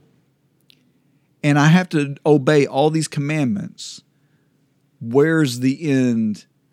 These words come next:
Where, where do I find my assurance? At what point can I go, "Okay, I'm good with God"?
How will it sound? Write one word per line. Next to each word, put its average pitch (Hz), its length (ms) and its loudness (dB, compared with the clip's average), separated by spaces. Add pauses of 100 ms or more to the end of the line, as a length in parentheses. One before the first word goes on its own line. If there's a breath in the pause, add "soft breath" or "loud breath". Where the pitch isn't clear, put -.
(140)
Where, 156 240 2
where 185 460 4
do 185 120 4
I 139 120 0
find 147 320 -2
my 123 140 -2
assurance? 110 680 -8
At 160 140 -2
what 190 360 -4
point 202 360 -10
can 160 180 -6
I 131 100 -4
go, 113 500 -4 (800 soft breath)
"Okay, 180 300 -4
I'm 160 140 0
good 151 200 2
with 135 160 2
God"? 160 440 0